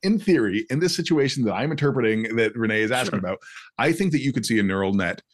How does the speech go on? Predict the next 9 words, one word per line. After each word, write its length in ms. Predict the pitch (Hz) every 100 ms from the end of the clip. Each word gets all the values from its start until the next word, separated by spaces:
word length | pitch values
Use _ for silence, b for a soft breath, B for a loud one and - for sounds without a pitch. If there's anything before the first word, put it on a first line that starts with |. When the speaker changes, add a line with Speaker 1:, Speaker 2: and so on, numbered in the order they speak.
| _ _ 76
Speaker 1:
um, 460 | 73 71 69 - _ _ _ _ -
uh, 360 | 78 73 71 - _ _ _ _ 135
yeah, 300 | 113 80 -
outperform 640 | 110 107 101 104 92 90
an, 60 | - _
uh, 380 | 98 85 78 78
an 160 | 110 95
equilibrium 560 | 117 104 98 90 113 117
calculator 540 | 131 123 135 131